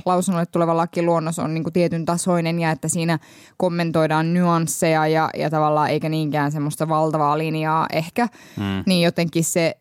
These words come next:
Speaker 1: se, että miten pystyttäisiin luomaan tapoja käydä keskustelua keskeneräisistä asioista ilman, että niistä tulee niinku valtavia virallisia prosesseja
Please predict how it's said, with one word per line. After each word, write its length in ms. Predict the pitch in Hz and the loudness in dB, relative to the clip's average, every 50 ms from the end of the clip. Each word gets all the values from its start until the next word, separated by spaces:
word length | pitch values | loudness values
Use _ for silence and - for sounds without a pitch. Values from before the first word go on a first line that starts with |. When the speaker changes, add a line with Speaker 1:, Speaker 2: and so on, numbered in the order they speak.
| _ - | _ -4
Speaker 1:
se, 220 | - - 190 180 | 0 2 2 2
että 180 | 175 175 - 180 | 2 0 0 -2
miten 440 | 180 185 202 202 - 220 208 202 175 | 0 0 0 0 0 2 2 2 2
pystyttäisiin 840 | 185 185 180 - - 180 - _ - 160 160 156 170 165 160 165 | 2 2 2 0 -2 -4 -2 _ 0 2 2 2 2 0 0 2
luomaan 460 | 175 185 196 196 185 180 160 156 160 147 | 2 4 4 4 2 2 0 0 0 0
tapoja 380 | 170 160 - 180 170 160 156 | -2 -2 0 2 2 2 2
käydä 320 | 156 - 165 170 170 160 160 | 2 2 2 2 2 2 0
keskustelua 640 | - - 165 156 - - 165 - - 170 156 156 | -2 -2 -4 -4 -4 -6 -6 -2 0 0 2 0
keskeneräisistä 840 | 151 - 160 156 - - 165 156 156 156 151 156 - 156 151 - - | 0 -2 -4 -2 -2 -2 0 0 2 2 0 0 0 -4 -4 -4 -4
asioista 460 | 160 160 - 165 151 143 147 - - | -4 -2 0 0 0 0 0 -2 -2
ilman, 300 | 143 165 165 156 151 147 | -2 0 0 0 0 0
että 80 | 165 165 | -2 -2
niistä 180 | 151 151 - | -4 -4 -4
tulee 200 | - 160 151 147 147 | -2 -2 0 0 0
niinku 220 | 151 151 156 147 | -2 -2 -2 -2
valtavia 440 | 160 160 156 156 160 151 151 147 139 | 0 0 0 0 0 0 0 0 0
virallisia 560 | 147 147 151 147 143 151 147 - 147 147 147 - - - - - - - _ _ | 0 0 0 0 0 -2 -2 -2 -2 -2 -2 -4 -10 -20 -20 -20 -20 -20 _ _
prosesseja 840 | - 175 156 160 165 - 175 160 165 - - - - 214 220 226 233 | -4 -2 0 0 0 0 0 0 0 -2 -4 -2 0 0 2 2 0